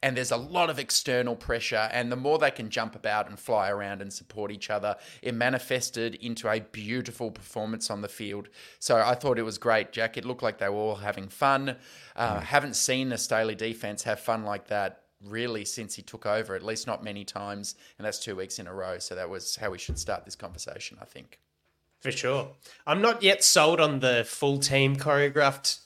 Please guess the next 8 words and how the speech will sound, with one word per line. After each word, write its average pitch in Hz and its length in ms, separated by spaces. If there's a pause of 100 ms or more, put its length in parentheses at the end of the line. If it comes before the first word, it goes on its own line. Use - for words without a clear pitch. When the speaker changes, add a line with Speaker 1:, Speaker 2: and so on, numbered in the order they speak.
(160)
Speaker 3:
uh, 127 340
celebrations, 139 680
but - 320
I 127 80
really 139 560
am 120 180
loving 120 380
the 104 260